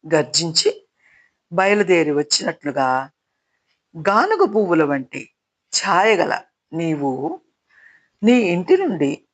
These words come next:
ఇక్కడకు వచ్చి శ్రేష్టమైన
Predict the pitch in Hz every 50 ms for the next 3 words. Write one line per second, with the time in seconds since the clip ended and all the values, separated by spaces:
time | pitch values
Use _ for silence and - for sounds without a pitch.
0 | _ _ _ _ _ _ _ _ _ - 190 - - 185 165 160 156 147 143 139
1 | - - - 392 - - - _ _ _ _ _ _ _ _ _ _ _ _ -
2 | - - 160 165 175 214 214 - - - - 240 214 202 160 131 - - - -
3 | 240 262